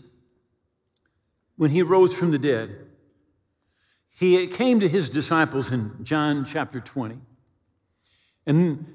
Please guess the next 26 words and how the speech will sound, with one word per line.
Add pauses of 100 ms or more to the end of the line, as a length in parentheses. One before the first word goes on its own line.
(140)
he
came
up
to
him
and
he's
talking
to
him
and
he
said
to
them, (260)
he
said,
"Receive (920)
the
Holy
Spirit." (920)
And
he
breathed
on
them.